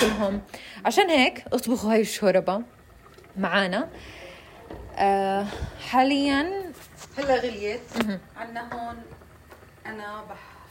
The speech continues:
Speaker 2: بفضل أضيف قليل من الكاري، يعني، يعني شيء لا يذكر براس الملعقة بس.
Speaker 1: أوكي.
Speaker 2: بسيط جدا يكون.
Speaker 1: مهم.
Speaker 2: قليل من القرفة الناعمة.
Speaker 1: مهم.
Speaker 2: كمان.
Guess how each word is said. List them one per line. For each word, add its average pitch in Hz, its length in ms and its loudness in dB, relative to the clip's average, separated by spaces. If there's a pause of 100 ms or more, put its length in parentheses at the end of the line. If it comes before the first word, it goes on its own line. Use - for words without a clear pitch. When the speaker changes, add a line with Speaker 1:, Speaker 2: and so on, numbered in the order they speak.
Speaker 2:
بفضل 185 320 -6 (120)
أضيف 214 400 -6 (300)
قليل 285 680 2
من 175 140 -2
الكاري، 170 640 -4
يعني، 220 460 -4 (1600)
يعني 202 260 -4
شيء 220 200 0
لا 196 80 0
يذكر 185 380 -2
براس 185 380 -8
الملعقة 180 720 -10
بس. 220 80 -8 (360)
Speaker 1:
أوكي. 180 760 -6
Speaker 2:
بسيط 202 320 -6 (180)
جدا 165 200 -10
يكون. 170 540 -8
Speaker 1:
مهم. 185 380 -4 (2250)
Speaker 2:
قليل 240 300 -2
من 202 140 -6
القرفة 220 600 -6
الناعمة. 208 720 -6 (300)
Speaker 1:
مهم. 208 280 -2 (260)
Speaker 2:
كمان. 185 460 -6